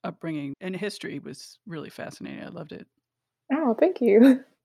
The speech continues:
Speaker 2: <laughs>
Speaker 1: One of the things I've been thinking about, and I do think it relates to what we've been talking about, is, you know, why is sports or physical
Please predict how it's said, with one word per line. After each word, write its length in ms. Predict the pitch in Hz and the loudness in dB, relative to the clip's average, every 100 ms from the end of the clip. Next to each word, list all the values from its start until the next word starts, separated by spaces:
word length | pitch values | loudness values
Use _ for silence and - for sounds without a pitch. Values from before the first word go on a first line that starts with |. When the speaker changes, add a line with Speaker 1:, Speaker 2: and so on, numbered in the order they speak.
| _ _ | _ _
Speaker 2:
<laughs> 380 | _ _ _ | _ _ _
Speaker 1:
One 180 | - 320 | -8 -6
of 60 | 427 | -4
the 100 | 392 | -4
things 220 | 277 214 | -4 -2
I've 140 | 196 | -2
been 100 | 185 | -4
thinking 340 | 185 202 - 196 | -4 -4 -4 -4
about, 540 | 175 175 175 175 180 - | -2 0 0 0 -2 -6
and 120 | 202 | -4
I 80 | 214 | -4
do 180 | 208 294 | -2 -4
think 240 | 294 254 | -4 -6
it 140 | 202 175 | -6 -6
relates 400 | 185 175 180 - | -6 -4 -6 -8
to 160 | 190 | -12
what 200 | 160 165 | -8 -8
we've 320 | 160 175 165 - _ | -8 -10 -10 -16 _
been 140 | 175 | -10
talking 340 | 165 190 190 185 | -6 -6 -6 -8
about, 320 | 160 143 143 _ _ _ | -8 -8 -8 _ _ _
is, 340 | 185 180 175 - _ _ _ _ _ _ - | -8 -6 -8 -14 _ _ _ _ _ _ -6
you 60 | |
know, 100 | 220 | -4
why 380 | 214 190 208 262 | -4 -4 -4 -4
is 460 | 359 339 277 - - | -4 -6 -8 -12 -14
sports 800 | - - - 208 220 175 - - - | -12 -12 -6 -2 0 -2 -6 -12 -6
or 180 | 185 | -6
physical 800 | 175 - 196 196 196 190 175 170 | -6 -4 -4 -4 -10 -8 -8 -10